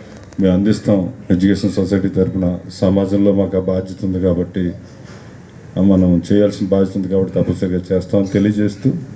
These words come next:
మరి ప్రతి ఒక్కరిని నేను కోరుకునేది ఒకటే, ముఖ్యంగా మీడియా ద్వారా మనం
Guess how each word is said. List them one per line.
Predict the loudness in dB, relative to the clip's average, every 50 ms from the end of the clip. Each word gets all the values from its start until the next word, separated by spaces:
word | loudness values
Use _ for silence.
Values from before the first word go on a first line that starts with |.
| -18 -20 -20 -20 -20 -20 -20 -20 -20 -20 -20 -20 -20 -20 -20 -18 -10 -4 0 0
మరి | 2 2 2 0 -2 -6 -10 -14 -18 -18 -18 -16 -16 -16 -18 -18 -18 -18 -18 -18 -18 -18 -20 -20 -20 -20 -20 -12 -4
ప్రతి | -4 -2 0 0 0
ఒక్కరిని | 0 2 0 2 2 2 2 0
నేను | -2 0 2 2
కోరుకునేది | 2 2 2 0 0 2 2 0
ఒకటే, | 0 -2 -4 -6 -6 -8 -8 -8
ముఖ్యంగా | -8 -8 -4 0 2 4 4 4 4 4
మీడియా | 2 2 2 2 2 2
ద్వారా | 2 2 2 2 0 -2 -2 -6 -10 -14 -8 -2
మనం | -2 0 0